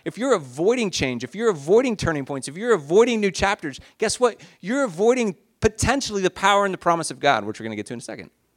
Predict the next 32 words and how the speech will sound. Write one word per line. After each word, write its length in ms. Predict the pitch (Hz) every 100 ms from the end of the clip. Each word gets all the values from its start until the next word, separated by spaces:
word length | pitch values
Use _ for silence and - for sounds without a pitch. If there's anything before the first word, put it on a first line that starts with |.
| _ _ _ _ _ _ _ _ _
The 100 | 175
fact 260 | - 226 233
that 140 | 226
we 160 | 202 208
would 160 | 196 -
actually 440 | 180 214 - 208
say, 180 | - 190
"Lord, 260 | 175 214
what's 200 | 180 220
the 100 | -
new 260 | 185 175 240
thing 260 | - 190 156
you 120 | 143
wanna 160 | 139
be 80 | 123
doing? 260 | 120 127 135
What's 200 | 208 -
the 100 | 196
new 260 | 175 208
work 300 | 240 214 208
you 80 | 175
wanna 140 | 165 151
be 60 |
doing 220 | 147 143
in 100 | 160
me? 120 | 185 160
What's 180 | 226
the 120 | - 202
transformative 880 | - 226 214 - 202 240 269 247
thing, 260 | - 202 185
the 80 | 170
trans-, 360 | - 226 202